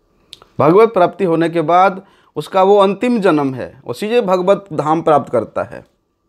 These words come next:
और भगवान का प्राप्ति ना कर सके, मनुष्य जन्म प्राप्त करने के बाद भी, अगर उसने मनुष्य जन्म प्राप्त करने के बाद भी भगवान का प्राप्ति ना कर सके,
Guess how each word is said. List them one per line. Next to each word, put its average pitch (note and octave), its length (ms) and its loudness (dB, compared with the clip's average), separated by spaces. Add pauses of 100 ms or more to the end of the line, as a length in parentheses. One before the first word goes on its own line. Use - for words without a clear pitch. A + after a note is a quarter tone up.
(1300)
और G#3+ 460 2 (1700)
भगवान G3 360 6
का A#3 100 4
प्राप्ति G#3+ 360 0
ना A3+ 200 2
कर F#3+ 160 2
सके, A#2+ 300 -2
मनुष्य G3 460 0
जन्म F#3+ 240 0
प्राप्त E3+ 280 0
करने E3 260 2
के E3 140 -2
बाद D#3 280 2
भी, E3 440 -2 (400)
अगर E3 200 4
उसने E3+ 200 -2
मनुष्य F3 340 2
जन्म D#3+ 320 0
प्राप्त D3+ 420 0
करने D#3 240 2
के D#3 100 -2
बाद D3 360 2
भी G3+ 120 -2
भगवान E3 420 -2
का F3+ 80 -2
प्राप्ति D3 460 -6
ना D3 240 0
कर D3 200 0
सके, D3+ 580 -4